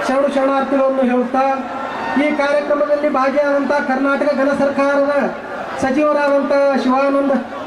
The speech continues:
ಪಾಟೀಲ್ ಅಪ್ಪ ಅವರಲ್ಲಿ, ಸುನೀಲ್ ಗೌಡರಲ್ಲಿ, ಆಲ್ಗೂರ್ ಅಪ್ಪ ಅವರಲ್ಲಿ, ಮುರುಗೋಳಿ ಅವರಲ್ಲಿ, ಮುಷರಿಫ್ ಸಾಹೇಬರಲ್ಲಿ, ಶ್ರೀನಾಥ್ ಅವರನ್ನು ಒಳಗೊಂಡಂಥ ಭಾಗಿಯಾದಂಥ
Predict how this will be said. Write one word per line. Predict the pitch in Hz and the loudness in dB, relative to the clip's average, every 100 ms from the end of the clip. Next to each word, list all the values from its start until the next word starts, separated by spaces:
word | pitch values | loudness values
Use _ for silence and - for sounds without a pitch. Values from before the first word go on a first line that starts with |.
| - | -4
ಪಾಟೀಲ್ | 247 269 285 | -2 0 0
ಅಪ್ಪ | 269 269 | 0 0
ಅವರಲ್ಲಿ, | 247 254 254 247 | 2 2 2 2
ಸುನೀಲ್ | 254 302 302 | 2 2 2
ಗೌಡರಲ್ಲಿ, | 277 269 269 262 262 | 2 2 2 2 4
ಆಲ್ಗೂರ್ | 262 247 254 302 294 | 2 0 0 2 0
ಅಪ್ಪ | 277 | 0
ಅವರಲ್ಲಿ, | 277 269 262 262 | 0 2 2 2
ಮುರುಗೋಳಿ | 254 262 294 302 | 2 2 2 2
ಅವರಲ್ಲಿ, | 285 269 262 262 254 247 - 262 - | 2 2 2 2 2 0 -4 -6 0
ಮುಷರಿಫ್ | 254 262 349 - | 2 2 0 0
ಸಾಹೇಬರಲ್ಲಿ, | 277 262 262 262 262 | 0 2 2 2 0
ಶ್ರೀನಾಥ್ | 233 277 311 320 | 0 2 0 0
ಅವರನ್ನು | 302 294 294 294 285 | 0 0 2 2 2
ಒಳಗೊಂಡಂಥ | 277 285 277 269 | 2 2 2 2
ಭಾಗಿಯಾದಂಥ | 285 226 233 269 294 285 285 277 | 0 0 0 0 2 2 0 0